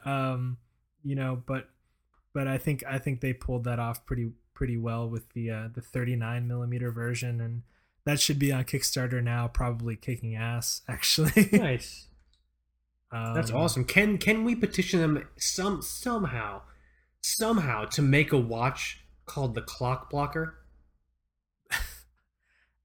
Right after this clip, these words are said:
Speaker 1: You know,
Speaker 2: Can we make that happen,
Speaker 1: um,
Speaker 2: Michael?
Speaker 1: probably where they, where they're from, that, that could,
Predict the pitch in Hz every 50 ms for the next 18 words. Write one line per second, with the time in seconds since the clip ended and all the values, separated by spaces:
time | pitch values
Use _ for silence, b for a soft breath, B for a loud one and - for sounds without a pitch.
0 | _ _ _ _ _ _ _ _ _ _ - 180 185 196 208 208 208 202 - 175
1 | 190 190 214 208 220 220 190 185 196 202 190 202 196 202 202 190 208 214 208 -
2 | - - - - _ _ _ _ _ _ _ _ _ _ _ _ _ _ - -
3 | 185 196 196 202 190 202 202 208 196 180 180 175 175 175 175 165 170 165 147 156
4 | 160 156 151 156 160 160 156 156 160 160 147 - - 151 143 147 165 190 226 254
5 | 220 151 - - _ _ - 147 147 139 143 131 123 135 139 135 143 131 127 120
6 | - - 143 135 123 120